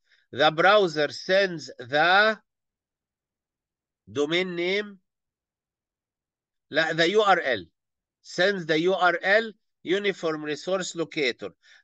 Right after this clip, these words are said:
to the domain name server that looks up the corresponding I-, internet protocol I P address.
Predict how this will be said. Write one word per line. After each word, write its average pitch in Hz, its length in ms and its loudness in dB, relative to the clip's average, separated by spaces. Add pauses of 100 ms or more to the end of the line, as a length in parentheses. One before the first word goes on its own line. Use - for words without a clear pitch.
to 180 140 0
the 170 140 2
domain 175 380 -2
name 202 200 -2
server 196 680 0 (320)
that 165 260 -4
looks 196 420 0
up 202 220 -2
the 160 240 -4
corresponding 208 1120 -2 (3000)
I-, 214 240 0 (200)
internet 196 720 -2
protocol 180 580 -2
I 196 140 0
P 170 180 -4
address. - 540 -8